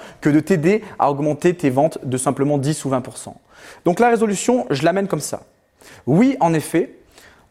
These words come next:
un commercial ou un entrepreneur qui souhaite améliorer ses ventes de vingt pour cent, il va effectuer les mêmes stratégies, adopter les mêmes techniques de prospection, de marketing, de vente,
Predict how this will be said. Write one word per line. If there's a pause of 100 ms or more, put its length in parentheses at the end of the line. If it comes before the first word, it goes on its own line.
(100)
un
commercial (100)
ou
un
entrepreneur
qui
souhaite
améliorer
ses
ventes
de
vingt
pour
cent, (460)
il
va
effectuer
les
mêmes
stratégies, (180)
adopter (160)
les
mêmes
techniques
de
prospection, (760)
de
marketing, (140)
de
vente,